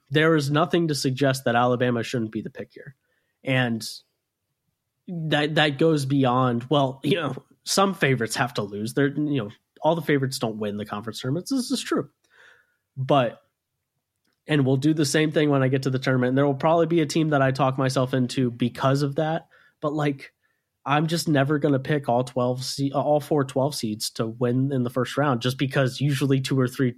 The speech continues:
twelve seeds win in the first round. 'Cause generally speaking, the five seed is a five seed for a reason. But, um, that's kinda where I am here. Um, Alabama is just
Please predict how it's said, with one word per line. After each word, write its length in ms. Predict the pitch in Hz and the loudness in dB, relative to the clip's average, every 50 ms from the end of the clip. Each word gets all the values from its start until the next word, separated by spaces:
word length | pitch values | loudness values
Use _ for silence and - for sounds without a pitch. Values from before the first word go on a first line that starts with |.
| _ - | _ -10
twelve 280 | - - 123 123 123 | -4 -2 -2 -2 -2
seeds 300 | - - 123 113 107 - | -4 -4 -4 -4 -6 -8
win 260 | - 113 120 127 135 131 | -6 -2 0 2 2 2
in 100 | 127 120 | 2 0
the 60 | 113 | -2
first 280 | - 123 117 - - | -2 -4 -4 -4 -4
round. 180 | 139 131 101 - _ _ _ _ _ - | -6 -6 -6 -8 _ _ _ _ _ -4
'Cause 200 | 135 123 127 127 _ _ _ _ - 151 | -4 -4 -4 -6 _ _ _ _ -20 -12
generally 440 | 147 - 151 151 156 151 143 139 135 | -4 -2 0 0 2 2 2 2 2
speaking, 380 | 135 139 147 139 139 165 151 139 | 2 0 -2 -2 0 0 0 0
the 80 | 120 | 0
five 300 | - - 127 127 131 131 | 0 0 0 0 0 0
seed 180 | 131 - 127 120 | 0 -2 -2 -2
is 100 | 113 113 | -2 -4
a 60 | 113 | -4
five 240 | - 120 117 117 113 | -4 -4 -4 -4 -4
seed 180 | - 117 104 - | -6 -10 -8 -8
for 80 | 107 | -8
a 40 | 104 | -6
reason. 340 | 113 131 135 127 101 104 - _ - - - - - - _ _ _ - | -4 -4 -4 -4 -6 -12 -16 _ -20 -20 -20 -20 -20 -20 _ _ _ -10
But, 460 | 131 131 139 117 107 - - - - - _ _ _ _ _ _ - - | -4 0 0 0 0 0 -6 -12 -16 -16 _ _ _ _ _ _ -6 -2
um, 360 | 120 113 110 107 107 110 117 | -2 0 0 0 -2 -2 0
that's 220 | 123 131 131 131 - | 0 0 0 0 2
kinda 220 | 156 139 127 123 | 2 2 2 4
where 180 | 123 120 113 113 | 2 2 2 0
I 80 | 113 | 0
am 180 | 110 107 104 104 | -2 -2 -4 -4
here. 640 | 104 - - 143 131 123 123 117 113 113 107 - _ _ _ _ _ _ _ _ _ _ - | -6 -6 -4 -2 0 2 2 0 0 -2 -6 -8 _ _ _ _ _ _ _ _ _ _ -8
Um, 300 | - 110 107 104 107 107 | -6 -4 -4 -4 -4 -2
Alabama 500 | - 135 143 170 190 185 175 165 170 170 | 0 2 2 2 2 2 2 2 2 2
is 160 | 165 156 139 135 | 2 0 0 -2
just 320 | 135 139 135 131 - | -4 -4 -4 -4 -6